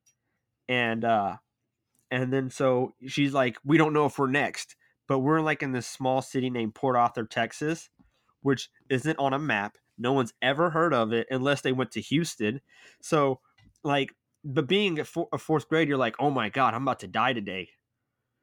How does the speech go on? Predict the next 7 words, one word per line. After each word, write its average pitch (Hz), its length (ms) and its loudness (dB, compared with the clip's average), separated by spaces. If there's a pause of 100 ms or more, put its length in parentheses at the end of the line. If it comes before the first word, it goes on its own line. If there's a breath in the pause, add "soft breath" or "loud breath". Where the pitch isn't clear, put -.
(240)
I, 143 100 4 (640)
what 165 280 0
about, 160 320 0 (100)
what 151 140 0
about 143 200 0
you 143 120 0
two? 110 260 -6